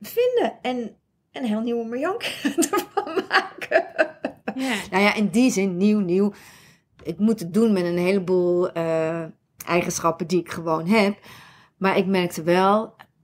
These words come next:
Speaker 1: dat ik, eh, leuker was geworden. Eh, veel meer de gekkigheid en de humor van voor mijn huwelijk terug had. Maar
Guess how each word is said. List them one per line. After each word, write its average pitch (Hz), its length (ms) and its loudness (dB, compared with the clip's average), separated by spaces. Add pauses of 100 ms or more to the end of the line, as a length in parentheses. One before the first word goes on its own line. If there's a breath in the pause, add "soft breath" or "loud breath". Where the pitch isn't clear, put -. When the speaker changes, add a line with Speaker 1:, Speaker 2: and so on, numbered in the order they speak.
(180)
Speaker 1:
dat 180 320 0
ik, 175 360 -2
eh, 156 240 -10 (180)
leuker 190 400 2
was 156 240 -4
geworden. 151 560 -4 (580 soft breath)
Eh, 175 420 -2 (760)
veel 214 540 0
meer 190 440 -2
de 180 80 -4
gekkigheid 190 460 -4
en 180 100 -4
de 180 60 -2
humor 190 400 0
van 165 220 -8
voor 220 200 2
mijn 185 160 0
huwelijk 175 380 0
terug 226 280 0
had. 170 320 -4
Maar 202 720 0